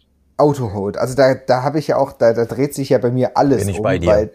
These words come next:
Speaker 1: das
Speaker 2: Bin
Speaker 1: macht
Speaker 2: ich
Speaker 1: der
Speaker 2: bei dir.
Speaker 1: komplette Stellantis-Konzern
Speaker 2: Hab ich auch in jedem
Speaker 1: nicht,
Speaker 2: Video
Speaker 1: außer
Speaker 2: immer
Speaker 1: der
Speaker 2: wieder
Speaker 1: Fiat.
Speaker 2: kritisiert.
Speaker 1: Ja, ich auch. Also es ist wirklich, das ist, das ist der
Speaker 2: Das ist
Speaker 1: einzige Satz,
Speaker 2: peinlich.
Speaker 1: der in jedem Stellantis-Video kommt. "What the fuck, was ist mit Auto-Hold?" Das ist einfach, das geht nicht. Ähm,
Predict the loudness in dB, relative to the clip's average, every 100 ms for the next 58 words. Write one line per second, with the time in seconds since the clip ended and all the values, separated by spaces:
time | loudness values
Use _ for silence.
0 | -10 -6 0 0 2 0 2 0 2 0
1 | 0 0 0 2 0 0 0 0 0 0
2 | 0 0 0 0 0 2 2 2 2 2
3 | 4 2 2 -6 -8 -10 -10 _ _ _
4 | _ -6 2 2 0 -12 -2 2 4 4
5 | 2 0 0 -2 -2 -6 -2 -2 -2 -12
6 | -12 -6 0 2 2 2 0 0 0 0
7 | 0 0 0 0 0 -2 -2 -4 -4 0
8 | -2 -2 -12 _ _ 0 0 0 -2 -2
9 | -2 -2 -4 -4 -2 -2 -2 -2 -4 -6
10 | -2 -2 -2 -4 -8 -12 -8 -4 -4 0
11 | -2 -2 _ -20 -8 0 2 0